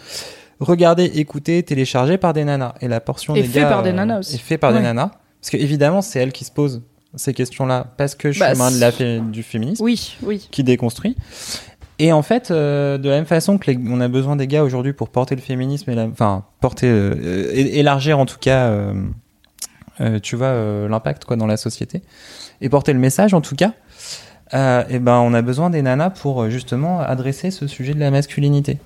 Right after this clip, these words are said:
Speaker 1: Parce que les gars tout seuls vont pas le faire, parce qu'ils voient pas forcément le problème.
Speaker 3: Ouais, et c'est un truc très intéressant, euh, dont tu parles dans le tout premier épisode de, de The Boys Club avec Arthur, où il dit, entre gars, on parle pas trop,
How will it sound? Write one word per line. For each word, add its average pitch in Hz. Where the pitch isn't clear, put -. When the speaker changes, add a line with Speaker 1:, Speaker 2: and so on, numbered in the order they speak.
Speaker 1:
Parce 139
que -
les 127
gars 123
tout -
seuls 185
vont 151
pas 151
le 151
faire, 147
parce -
qu'ils -
voient 123
pas 151
forcément 143
le 139
problème. 135
Speaker 3:
Ouais, 220
et 220
c'est 233
un 220
truc 208
très 262
intéressant, 226
euh, 196
dont 190
tu 190
parles 208
dans 202
le 196
tout 269
premier 240
épisode 220
de, 190
de 196
The 190
Boys 185
Club 226
avec 175
Arthur, 269
où 208
il 185
dit, 233
entre 226
gars, 196
on 208
parle 196
pas 208
trop, 208